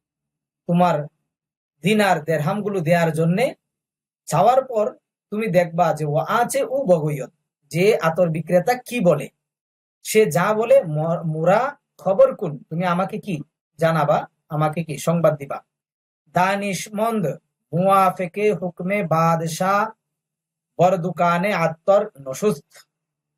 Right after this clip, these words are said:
অর্থাৎ দানিশমন্দ অর্থাৎ জ্ঞানী লোকটি মুয়াফেকে হুকমে বাদশাহ, বাদশার হুকুম অনুযায়ী বর দোকানে আত্তর নসুস্ত, অর্থাৎ আতরের, আতর বিক্রেতার দোকানে কি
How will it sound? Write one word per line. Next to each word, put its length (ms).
অর্থাৎ 240
দানিশমন্দ 640
অর্থাৎ 280
জ্ঞানী 360
লোকটি 340
মুয়াফেকে 680
হুকমে 360
বাদশাহ, 380
বাদশার 460
হুকুম 280
অনুযায়ী 420
বর 140
দোকানে 400
আত্তর 420
নসুস্ত, 420
অর্থাৎ 220
আতরের, 380
আতর 280
বিক্রেতার 500
দোকানে 360
কি 100